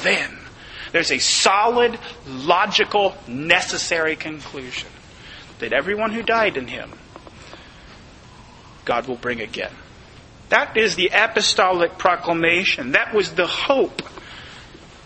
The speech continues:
that the apostles had to bring to their world. If we believe Jesus died and rose again, we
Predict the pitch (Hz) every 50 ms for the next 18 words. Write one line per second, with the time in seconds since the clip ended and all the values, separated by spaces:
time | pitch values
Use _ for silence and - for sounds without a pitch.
0 | - - - - - - - - - - - - 143 139 135 - 143 - 151 -
1 | 165 151 151 156 - - 160 147 139 - - 156 143 139 139 143 131 131 143 143
2 | 151 147 139 120 113 113 - - - - - - - - - - - - - -
3 | - - - - - - - - - 139 131 139 135 120 113 123 135 139 127 110
4 | - - - - - - - - - - - - - - - - - - - -
5 | - - - - - - - - 165 185 - - - 170 165 147 135 147 139 139
6 | 143 139 127 120 - 135 139 135 123 131 120 - - 131 123 120 117 117 113 113
7 | 113 113 117 110 107 117 110 107 110 110 104 104 104 - - - - - - -
8 | - - - - - - - - - - - - - - - - - 135 139 143
9 | 139 131